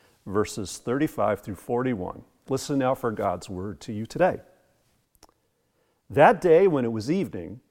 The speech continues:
Jesus said to them, "Let's go over to the other side." They left the crowd and took him with them in the boat he'd been in. There were other boats with him too.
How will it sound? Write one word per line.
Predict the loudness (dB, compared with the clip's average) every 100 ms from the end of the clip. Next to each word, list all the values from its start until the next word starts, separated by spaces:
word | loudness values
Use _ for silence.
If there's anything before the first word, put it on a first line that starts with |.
| _ _ _ _ _ -18
Jesus | -4 0 0 0 -2
said | 0 2 2
to | 0
them, | 0 0 0 -4 -8 -14
"Let's | 0 0 0 0
go | 2 4 4
over | 2 2 -2
to | -4 -6
the | -6 -4
other | -6 -8
side." | -12 -6 -4 -4 -8 -16 -20 _ _ _ _ _ _ _ _ -12
They | -6
left | 2 2 2
the | -4
crowd | 2 4 4 2 -2 -8 _ _ _ _ _ _ _ _ -2
and | 0 0
took | 0 2
him | 2 4
with | 2 4
them | 4 4
in | 2
the | 2
boat | 6 6 6 -2
he'd | -10 -6
been | -8 -8
in. | -12 -18 _ _ _ _ _ _ _ _ _
There | 8 10
were | 12
other | 10 10
boats | 6 4 4 0 -8
with | -4
him | -4 -4
too. | 0 0